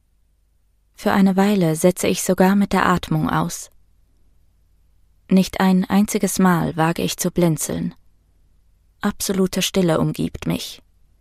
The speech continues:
Mich und das ganze Team. Alle Augen sind auf Alex gerichtet. Die Ampel, vor der er wartet, steht auf Rot.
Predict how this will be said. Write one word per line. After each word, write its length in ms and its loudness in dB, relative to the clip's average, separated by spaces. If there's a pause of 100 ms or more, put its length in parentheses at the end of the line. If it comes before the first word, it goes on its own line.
(1040)
Mich 480 -2 (360)
und 180 0
das 120 -4
ganze 340 0
Team. 380 -4 (1400)
Alle 320 2
Augen 260 4
sind 220 2
auf 180 -6
Alex 380 0
gerichtet. 680 -6 (1400)
Die 140 0
Ampel, 320 2
vor 180 0
der 160 0
er 140 0
wartet, 500 -2
steht 300 0
auf 200 -4
Rot. 360 2